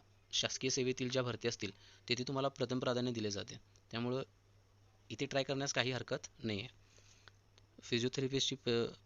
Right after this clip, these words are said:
दोन जागा आहेत, ग्रॅज्युएट डिग्री आणि वीस हजार रुपयाला पेमेंट आहे.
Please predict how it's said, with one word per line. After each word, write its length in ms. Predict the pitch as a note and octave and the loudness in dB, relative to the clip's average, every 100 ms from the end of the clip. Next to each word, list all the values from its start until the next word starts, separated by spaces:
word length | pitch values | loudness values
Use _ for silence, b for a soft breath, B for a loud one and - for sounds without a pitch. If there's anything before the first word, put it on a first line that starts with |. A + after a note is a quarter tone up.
| - - | -14 -4
दोन 220 | A2+ B2+ - - - - - - - A2+ | 0 0 -2 -16 -20 -20 -20 -20 -6 2
जागा 220 | A2+ B2 | 2 2
आहेत, 140 | B2+ - - - - - - - - - | -6 -14 -20 -20 -20 -20 -20 -20 -20 -10
ग्रॅज्युएट 340 | B2 B2 A#2 | -4 -2 0
डिग्री 220 | B2 A#2+ B2 | 0 2 2
आणि 260 | B2 C3+ - - - - - - - - - - | 0 -2 -8 -20 -20 -20 -20 -20 -20 -20 -14 -6
वीस 220 | A2+ A#2 | -4 0
हजार 120 | A#2+ | -2
रुपयाला 260 | A#2+ A#2+ A#2+ | 0 -2 0
पेमेंट 360 | A2+ A2 A#2 | 0 0 0
आहे. 100 | C3+ | -4